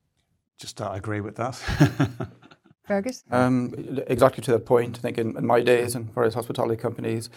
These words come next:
Speaker 3: I was allowed to see the revenue and the sales figures. Um, and when you realise that certain sales channels are actually incredibly expensive and it's far better to invest in your own in-house digital, you know, th-, that's a message back to the C E O.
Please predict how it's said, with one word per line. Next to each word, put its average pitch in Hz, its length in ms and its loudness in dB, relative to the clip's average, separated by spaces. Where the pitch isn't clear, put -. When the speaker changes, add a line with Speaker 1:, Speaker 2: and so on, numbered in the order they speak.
Speaker 3:
I 127 80 6
was 123 140 6
allowed 131 300 8
to 113 60 -4
see 131 260 0
the 123 100 4
revenue 131 400 4
and 127 100 -2
the 113 40 -4
sales 135 280 0
figures. 151 380 -2
Um, 120 420 2
and 123 220 2
when 127 140 2
you 123 100 4
realise 127 440 10
that 117 120 -2
certain 123 260 -2
sales 127 360 2
channels 120 400 2
are 123 120 2
actually 113 540 -2
incredibly 113 420 -6
expensive 123 800 -4
and 110 140 -6
it's 110 140 -10
far 120 160 2
better 113 240 0
to 117 40 -6
invest 113 360 -4
in 135 60 0
your 117 100 0
own 117 80 -2
in-house 113 340 -4
digital, 147 420 -4
you 123 60 -2
know, 117 80 0
th-, 104 140 -4
that's 123 180 0
a 117 60 0
message 113 360 -2
back 117 200 -4
to - 80 6
the 123 60 2
C 127 280 -2
E 117 60 -2
O. 123 180 -2